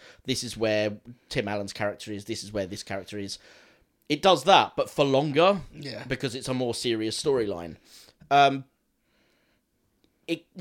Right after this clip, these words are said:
Speaker 1: it seemed to be a common thing in the seventies that the, the beginning of your film was a bit of a slower burn.
Speaker 2: Yeah.
Speaker 1: Duel, which was, uh, Steven Spielberg's first movie, which was already al-, uh, also originally a made-for-T V movie.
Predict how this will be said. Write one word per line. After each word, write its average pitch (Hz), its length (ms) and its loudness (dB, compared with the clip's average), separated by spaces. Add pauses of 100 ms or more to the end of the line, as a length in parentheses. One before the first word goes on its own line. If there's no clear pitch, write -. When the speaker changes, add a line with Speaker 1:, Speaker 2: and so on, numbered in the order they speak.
(240)
Speaker 1:
it 175 180 2
seemed 226 220 -2
to 226 80 -4
be 233 100 0
a 196 60 2
common 190 340 0
thing 190 140 -2
in 175 60 -4
the 156 40 -6
seventies 147 340 -4
that - 160 -6
the, 143 220 0
the 143 140 -2
beginning 156 340 -6
of 190 100 -8
your 170 120 0
film 151 340 2
was 120 140 -2
a 123 40 -2
bit 131 200 -2
of 123 120 -2
a 123 40 -4
slower 127 360 2
burn. 139 520 0 (180)
Speaker 2:
Yeah. 123 280 -14 (140)
Speaker 1:
Duel, 151 640 6 (260)
which 151 240 -2
was, 160 340 -2
uh, 143 140 2
Steven 196 260 0
Spielberg's 170 540 4
first 127 260 0
movie, 123 320 0
which 143 220 -4
was 147 180 -2
already 190 480 2
al-, 196 340 2
uh, 170 140 4 (260)
also 151 540 2
originally 139 400 -4
a 131 60 -4
made-for-T 123 1040 -4
V 110 160 -6
movie. 110 380 -2